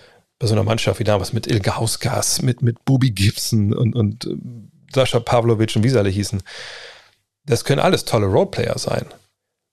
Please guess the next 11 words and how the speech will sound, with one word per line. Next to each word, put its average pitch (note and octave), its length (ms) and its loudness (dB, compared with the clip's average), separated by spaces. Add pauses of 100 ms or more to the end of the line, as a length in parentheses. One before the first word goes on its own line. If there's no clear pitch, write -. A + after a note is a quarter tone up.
(120)
Wenn B2+ 100 2
sich A#2+ 140 -4
keiner D#3+ 240 2
von G#2+ 180 0
denen G#2+ 140 2
einen - 80 -2
eigenen G#2 240 2
Wurf F#3 180 0
kreieren A2+ 340 -4
kann A2 300 -4 (1700)
und A2+ 160 2